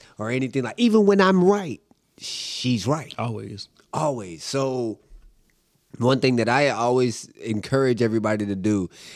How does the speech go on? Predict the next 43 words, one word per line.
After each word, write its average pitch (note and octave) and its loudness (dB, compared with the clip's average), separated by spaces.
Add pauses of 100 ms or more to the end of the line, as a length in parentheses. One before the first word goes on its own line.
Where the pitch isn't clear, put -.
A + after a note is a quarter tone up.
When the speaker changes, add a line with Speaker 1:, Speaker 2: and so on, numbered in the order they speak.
(120)
Speaker 1:
and D3 4
one G3 2
thing F3+ 0
I, C#3+ -2
I, B2+ -8
I E3 0
even F#3+ -2
talked C3+ 0
to C3+ -8
my A2+ -6
niece A#2+ -4
about G2+ -6
it F2+ -14
because G2+ -6
she, - -10
you C3 -8
know, G#2 -8
we A#2+ -6
talked A2+ -8
about G2 -10
her A2 -8 (240)
having G2 -10
commitment G#2+ -8
issues G2+ -12
as F2 -16
well A#2+ -4
and G#2+ -6
Speaker 2:
Mm-hmm. G2+ -6
Speaker 1:
things G#2+ -4
of G2+ -4
that A2 -4
nature. G#2 -2
And F#2 -4
I G#2+ 0
always A#2 4
say, G#2+ 0
and F#2+ -4
I'll G2 -2
always A2 2
continue A#2+ 2
to G2+ -2
say F#2+ -6
it, E2 -12